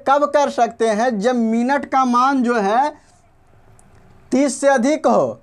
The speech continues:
अगर यहाँ पे ये रहता, ये ग्यारह ना रह के अगर यहाँ पैंतालीस रहता, तो फिर किसका यूज़ करते? सत्रह नब्बे में से करते। और अठारह तीस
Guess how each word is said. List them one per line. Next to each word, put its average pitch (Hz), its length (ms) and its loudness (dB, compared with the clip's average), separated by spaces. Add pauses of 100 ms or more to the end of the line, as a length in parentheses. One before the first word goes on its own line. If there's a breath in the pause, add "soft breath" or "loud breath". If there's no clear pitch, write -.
(320)
अगर 220 260 0
यहाँ 269 320 0
पे 247 220 0 (480)
ये 233 140 0
रहता, 240 520 2
ये 247 240 0
ग्यारह 226 340 2
ना 254 180 0
रह 240 180 2
के 233 140 -6
अगर 247 260 0
यहाँ 240 240 0
पैंतालीस 247 720 -2
रहता, 208 440 0 (280 loud breath)
तो 233 100 -2
फिर 240 200 -6
किसका 254 480 0
यूज़ 269 340 -2
करते? 277 580 0 (220 loud breath)
सत्रह 254 460 -2
नब्बे 254 380 2
में 285 120 0
से 277 120 -4
करते। 240 480 -2 (280 soft breath)
और 220 220 2
अठारह 233 680 -2 (220)
तीस 277 280 0